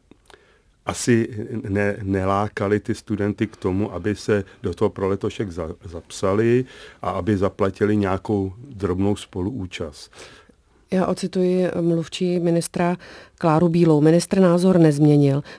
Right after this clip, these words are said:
Speaker 2: Projekt je ale v gesci příslušného náměstka a ve chvíli, kdy jeden z členů nejužšího vedení ministerstva školství písemně tento projekt zpochybní, ministerstvo to musí brát vážně. Za této situace nemůže dát ministr náměstkovi příkazem,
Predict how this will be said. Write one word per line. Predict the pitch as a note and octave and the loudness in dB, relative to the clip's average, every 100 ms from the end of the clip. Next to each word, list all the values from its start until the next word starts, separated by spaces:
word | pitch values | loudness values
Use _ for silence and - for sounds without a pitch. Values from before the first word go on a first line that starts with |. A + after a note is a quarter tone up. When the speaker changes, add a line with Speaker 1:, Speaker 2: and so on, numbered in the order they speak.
| - | 2
Speaker 2:
Projekt | E3+ E3 - | 6 6 4
je | F#3 | 2
ale | - F3 | 4 4
v | E3 | 2
gesci | D#3+ E3+ - - | 0 -2 0 -4
příslušného | G3 F#3 E3+ F3 F3 F3 | 0 -2 0 0 2 4
náměstka | D#3+ D3+ D#3+ D#3 - - | 2 2 0 -2 -6 -2
a | |
ve | D#3+ | -2
chvíli, | D#3 F3 E3 E3 E3 - - | -2 0 2 2 0 -12 -10
kdy | - E3 | -4 2
jeden | D#3+ D#3+ F3+ | 4 6 2
z | - | 0
členů | - F3+ F3 | 0 4 6
nejužšího | F3 E3 E3+ - F#3+ | 6 4 0 0 2
vedení | E3 E3 F3 | 2 4 4
ministerstva | E3 E3 - E3+ - | 4 2 -2 -6 -4
školství | F3 - F3 - F#3 F3+ - - - | -4 -2 -4 -2 -4 -4 -12 -20 -4
písemně | F3 D#3+ G3+ F#3+ E3 | -4 0 4 6 6
tento | D#3+ D#3 E3 | 2 2 2
projekt | E3+ E3+ E3+ | 2 0 0
zpochybní, | - - D#3+ - E3 F3+ F#3 - - - | -10 -8 -4 0 6 6 4 -6 -6 4
ministerstvo | E3 - F3+ - G3 | 4 4 -2 -2 0
to | F#3+ | 4
musí | F3 E3+ F3+ | 2 2 0
brát | F3 E3+ | 0 2
vážně. | D#3+ D3+ D#3 C#3+ B2+ - - | 0 0 0 -2 -2 -12 -8
Za | - | -2
této | D#3+ E3+ F3 | 2 2 0
situace | - F3 E3+ F3+ | -2 -2 0 2
nemůže | D#3+ D#3+ F3 | 4 4 4
dát | F3+ E3+ | 2 0
ministr | E3+ D#3+ E3 F#3 | 2 2 2 0
náměstkovi | E3 D3+ E3 E3 - F3 | 2 2 2 0 -2 -2
příkazem, | D#3+ - D#3 D#3+ D3+ E3+ | -2 -6 -4 -2 0 0